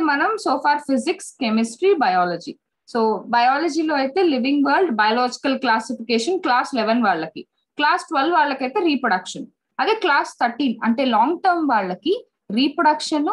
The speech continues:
living world, biological classification, ఇలా separate separate quiz అన్నమాట.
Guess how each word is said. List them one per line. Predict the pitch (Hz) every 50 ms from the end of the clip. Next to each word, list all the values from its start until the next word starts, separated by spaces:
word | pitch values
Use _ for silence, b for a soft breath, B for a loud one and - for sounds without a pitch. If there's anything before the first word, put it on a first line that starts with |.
| 466 - - - 220
living | 226 233 226 302 302 302 285 285
world, | 285 339 427 403 - - 226
biological | 220 226 233 254 262 254 254 254 - - 247 226 226
classification, | 220 185 156 160 - - 175 - - - 151 151 156 - 156 135 - _ _ _ _ _ -
ఇలా | 269 294 359 440 453 453 -
separate | 320 269 - - 392 480 466 453 - 392
separate | 339 - - 302 285 226 - -
quiz | 220 196 202 202 202
అన్నమాట. | 180 170 160 151 147 143 139